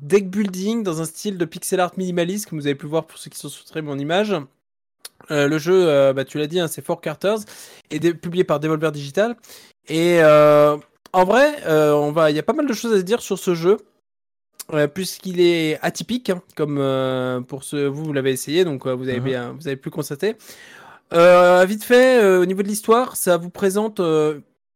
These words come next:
Speaker 1: dans un contexte, en fait, de fin du monde, dans un univers de medieval fantasy. Une liche a visiblement détruit le monde et seul subsiste une sorte de hameau perdu au mi-, milieu des ténèbres, avec votre héros qui a pour objectif de faire revenir le monde tel qu'il était avant.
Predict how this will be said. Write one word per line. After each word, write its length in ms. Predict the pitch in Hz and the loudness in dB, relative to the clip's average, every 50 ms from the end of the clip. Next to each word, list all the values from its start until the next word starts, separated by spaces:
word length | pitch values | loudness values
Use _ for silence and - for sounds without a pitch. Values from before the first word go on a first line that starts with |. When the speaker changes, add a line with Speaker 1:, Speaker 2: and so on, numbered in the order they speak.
| _ - | _ -12
Speaker 1:
dans 240 | 165 165 180 175 202 | -4 -2 -2 0 0
un 40 | 202 | -2
contexte, 400 | 202 202 202 - 226 226 - - | 0 -2 -2 0 0 -2 -2 -6
en 60 | 175 | -4
fait, 120 | - 208 185 | -4 -2 -2
de 100 | 170 151 | -2 -6
fin 260 | - - - 220 226 | -6 -2 0 0 2
du 140 | 208 190 196 | 2 0 -2
monde, 400 | 185 165 170 196 202 180 143 135 | -2 0 0 0 0 0 -2 -2
dans 240 | 139 151 160 160 | -4 -4 -2 -2
un 40 | 175 | -2
univers 280 | 170 180 175 196 196 180 | -2 0 2 2 2 0
de 280 | 170 156 151 160 156 151 | 0 -6 -4 -4 -2 -2
medieval 340 | 160 175 180 185 180 190 180 | -2 -2 -4 0 -2 -2 -2
fantasy. 500 | - 185 170 - 170 160 165 196 220 _ _ _ _ _ _ _ _ _ _ _ _ - - _ - | -2 -8 -6 -6 -8 -8 -8 -12 -14 _ _ _ _ _ _ _ _ _ _ _ _ -20 -18 _ -4
Une 180 | 165 165 175 | -2 0 0
liche 280 | 196 220 226 208 - - | 0 0 0 -2 -4 -6
a 40 | 170 | -6
visiblement 420 | 156 170 175 185 180 185 185 180 | -6 -6 -8 -2 -2 -2 -2 0
détruit 300 | 170 190 190 - - 180 | -2 -4 -4 -2 -4 -4
le 60 | 180 | -2
monde 240 | 180 190 220 247 240 - - - - - - - | -2 -2 -2 -4 -6 -8 -12 -20 -20 -20 -14 -6
et 100 | 165 160 | -6 -4
seul 200 | 160 - 233 226 | -2 0 -2 -2
subsiste 440 | 214 - 220 196 208 233 226 214 - | -2 -6 -8 -6 -6 -8 -8 -10 -10
une 140 | 170 160 156 | -10 -10 -6
sorte 180 | - 202 180 165 | -6 -6 -4 -4
de 120 | 165 - - | -6 -6 -2
hameau 260 | - 170 170 170 180 | -2 0 2 2 2
perdu 340 | 190 - 202 175 165 160 175 | 2 2 0 0 0 0 -4
au 40 | 185 | -4
mi-, 140 | 180 175 160 170 165 160 156 - | -4 -4 -6 -6 -6 -6 -6 -10
milieu 220 | - 165 165 175 170 | -12 -8 -6 -6 -6
des 100 | 165 156 | -6 -8
ténèbres, 500 | - - 143 151 165 185 196 180 139 - _ _ - - - - _ _ - | -8 -6 -4 -4 -4 -2 -2 -4 -4 -6 _ _ -20 -20 -20 -20 _ _ -4
avec 240 | 156 160 180 180 | 0 2 2 2
votre 280 | 170 196 190 - - 208 196 | 2 0 -2 -2 2 2 2
héros 400 | 190 185 175 196 226 247 240 _ _ _ | 2 2 2 0 0 0 -4 _ _ _
qui 160 | - - 196 | -10 -2 -2
a 60 | 190 185 | -2 0
pour 140 | - 233 | 0 -4
objectif 640 | 254 226 190 202 202 - - - 226 254 247 - - | -4 -4 -2 -6 -6 -8 -8 -6 -6 -6 -6 -4 -6
de 260 | 220 180 170 156 175 | -6 -6 -2 -4 -4
faire 220 | 170 - 226 226 - | -2 0 -2 -2 0
revenir 280 | 190 180 180 190 202 | -2 -4 -2 -2 -4
le 80 | 185 165 | -4 -2
monde 320 | 165 180 208 220 202 - _ | -4 -4 -4 -4 -6 -8 _
tel 180 | - 220 214 208 | -2 -2 -2 -2
qu'il 160 | - 165 156 | -6 -6 -6
était 260 | 156 160 214 220 214 - | -6 -2 -2 -4 -4 -2
avant. 320 | - 170 160 156 139 120 | -2 -4 -2 -2 -4 -8